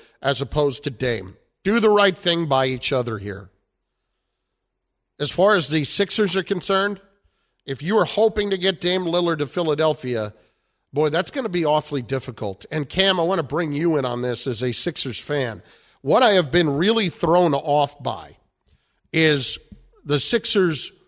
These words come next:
willingness right now to stick with the status quo and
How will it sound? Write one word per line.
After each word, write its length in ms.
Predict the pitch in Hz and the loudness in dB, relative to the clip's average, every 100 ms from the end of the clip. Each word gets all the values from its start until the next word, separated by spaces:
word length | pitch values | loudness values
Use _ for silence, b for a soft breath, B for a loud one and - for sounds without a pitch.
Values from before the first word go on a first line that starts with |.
| _ - | _ -16
willingness 800 | 135 170 220 220 196 180 - | -2 2 4 4 2 0 -2
right 340 | 139 139 175 175 | -2 0 0 -2
now 420 | 143 135 110 107 107 _ _ _ _ _ _ _ | -2 -2 -2 -6 -16 _ _ _ _ _ _ _
to 320 | - 165 139 - | -4 -2 -2 -6
stick 460 | - - 226 220 | -8 -2 -2 0
with 160 | 214 220 | -4 -2
the 80 | 165 | -4
status 520 | - 175 165 180 - | -2 0 2 2 -2
quo 520 | - 143 120 82 98 _ _ _ _ _ _ _ | -2 0 0 -2 -12 _ _ _ _ _ _ _
and 380 | 151 151 139 131 | -2 0 0 -2